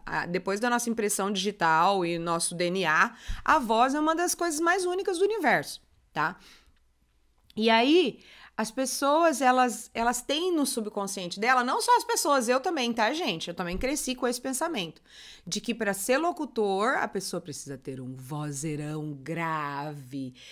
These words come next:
e tá muito ligado ao subconsciente, aquela vozona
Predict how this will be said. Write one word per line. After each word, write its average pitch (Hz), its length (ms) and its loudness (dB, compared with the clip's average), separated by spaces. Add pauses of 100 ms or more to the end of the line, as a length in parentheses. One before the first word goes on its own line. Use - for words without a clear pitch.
(180)
e 170 60 -6
tá 180 200 2
muito 180 340 -2
ligado 170 880 0 (200)
ao 170 160 -2
subconsciente, 180 1300 -2
aquela 160 360 -8
vozona 160 1500 -4